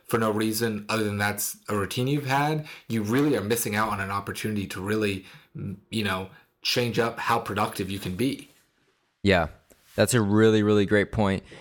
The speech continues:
Speaker 2: And it brings me to another point. Um, you may be, <laughs> you may be tempted to work from bed,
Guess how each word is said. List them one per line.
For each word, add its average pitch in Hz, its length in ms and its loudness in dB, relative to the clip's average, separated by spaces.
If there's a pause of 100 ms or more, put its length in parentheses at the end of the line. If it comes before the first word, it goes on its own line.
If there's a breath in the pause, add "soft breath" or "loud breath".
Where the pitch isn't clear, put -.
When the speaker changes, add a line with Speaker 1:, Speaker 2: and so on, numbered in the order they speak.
(160 loud breath)
Speaker 2:
And 107 200 4
it 104 100 2
brings 113 200 4
me 107 120 4
to - 100 -2
another 104 260 4
point. 98 320 2 (340 loud breath)
Um, 95 380 6
you 117 160 6
may 131 240 8
be, 120 440 2 (320 loud breath)
<laughs> - 340 -18
you 120 100 6
may 135 140 8
be 131 100 6
tempted 117 440 4
to 110 100 6
work 104 260 6
from 90 260 4
bed, 95 440 6